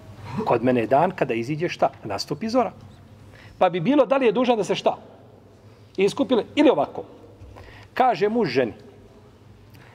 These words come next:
"Ako osvane, ako osvane, i ja s tobom progovorim, razvedena si."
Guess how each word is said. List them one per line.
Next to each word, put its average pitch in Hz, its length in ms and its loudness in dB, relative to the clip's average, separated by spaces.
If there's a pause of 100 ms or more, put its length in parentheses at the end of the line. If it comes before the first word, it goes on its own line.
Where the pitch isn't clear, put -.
(1600)
"Ako 214 340 0
osvane, 135 500 0 (4000)
ako 165 220 0
osvane, - 380 -4 (500)
i 190 80 2
ja 247 160 4
s - 100 -14
tobom 254 280 2
progovorim, 185 580 2 (2250)
razvedena 127 420 -4
si." - 180 -20